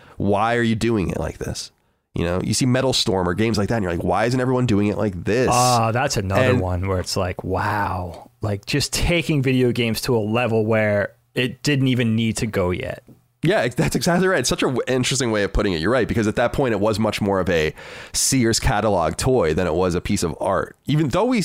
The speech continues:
Speaker 1: though people saw it that differently then, and certainly see it differently now, I didn't see games as anything more than entertainment. That's why I said, like, in, in hindsight, it's these various games that set the seed of potential for games in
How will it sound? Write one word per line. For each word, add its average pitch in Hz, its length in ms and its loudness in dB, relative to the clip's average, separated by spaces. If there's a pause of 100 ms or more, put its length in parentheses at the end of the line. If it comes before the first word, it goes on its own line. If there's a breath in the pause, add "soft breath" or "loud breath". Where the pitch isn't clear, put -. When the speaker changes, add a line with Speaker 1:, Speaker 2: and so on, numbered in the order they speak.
(120)
Speaker 1:
though 233 140 0
people 254 280 2
saw 185 260 2
it 185 80 0
that 151 420 -4
differently 156 380 0
then, 156 480 0
and 110 240 0
certainly 135 280 0
see 131 140 0
it 113 80 0
differently 107 280 -2
now, 95 400 0 (840 loud breath)
I 143 200 0
didn't 262 180 2
see 113 140 0
games 87 340 0
as 87 100 0
anything 85 320 0
more 80 220 0
than 73 300 -2 (520)
entertainment. 82 600 -2
That's 127 200 -2
why 151 160 2
I 139 60 0
said, 131 260 0
like, 110 200 0
in, 101 160 0
in 104 140 -4
hindsight, 101 840 0 (1120)
it's 135 180 -2
these 127 240 2
various 117 380 2
games 117 200 0
that 101 100 -2
set - 180 -2
the - 60 -4
seed 104 260 2
of 92 100 -2
potential 107 360 -2
for 78 120 -4
games 73 300 -4
in 73 100 -6